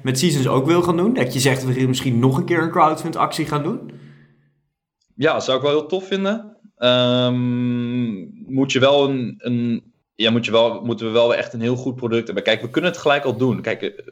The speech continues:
Speaker 2: wat het is, kleding, het is een kledingmerk wat door technologie en textiel te koppelen beleving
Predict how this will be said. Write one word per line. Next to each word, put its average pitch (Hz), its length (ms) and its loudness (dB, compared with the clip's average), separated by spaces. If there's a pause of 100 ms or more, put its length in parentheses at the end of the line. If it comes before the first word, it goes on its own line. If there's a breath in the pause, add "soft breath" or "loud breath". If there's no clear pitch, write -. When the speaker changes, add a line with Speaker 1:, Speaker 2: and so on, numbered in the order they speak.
(500)
Speaker 2:
wat 127 140 2
het 127 200 -8
is, 139 300 -2
kleding, 131 300 2
het 113 100 -6
is 117 100 -4
een 113 100 -10
kledingmerk 127 920 -2
wat 110 140 -6
door 117 120 0
technologie 113 480 -2
en 123 60 0
textiel 120 300 -6
te 123 80 -14
koppelen 123 460 0
beleving 107 520 -2